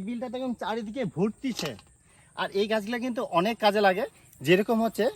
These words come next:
ঘরের চাল ছাওয়া, মানে ঘরটা যেন ঠান্ডা থাকে। আবার কেউ আবার বসার জিনিস তৈরি করে, আবার কিন্তু জ্বালানি বা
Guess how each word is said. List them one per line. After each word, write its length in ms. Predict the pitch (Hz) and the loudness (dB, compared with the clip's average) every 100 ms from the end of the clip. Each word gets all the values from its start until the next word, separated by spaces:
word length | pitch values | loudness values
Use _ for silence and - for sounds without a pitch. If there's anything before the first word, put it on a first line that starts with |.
| 254 | -2
ঘরের 260 | 160 165 196 - | 0 2 2 2
চাল 180 | 175 175 180 | 4 4 4
ছাওয়া, 220 | 185 175 190 - - | 2 0 -2 -6 -2
মানে 120 | 165 135 | 0 2
ঘরটা 180 | 139 170 185 | -2 -2 -2
যেন 80 | 190 - | -4 -2
ঠান্ডা 220 | 165 175 | -2 -2
থাকে। 180 | 165 165 - - - - - 170 | -2 -4 -8 -12 -20 -10 4 8
আবার 240 | 208 185 247 - - | 8 6 2 -16 -4
কেউ 120 | 208 226 | 4 6
আবার 120 | 214 151 | 6 4
বসার 280 | 165 214 196 | 2 2 4
জিনিস 160 | 214 208 220 | 2 4 2
তৈরি 140 | 208 202 | 4 4
করে, 140 | 202 220 - - - 160 | 2 0 -14 -20 -6 -2
আবার 140 | 190 240 | 2 2
কিন্তু 160 | 254 247 170 | 0 -2 4
জ্বালানি 300 | 175 196 | 6 6
বা 60 | 220 | 4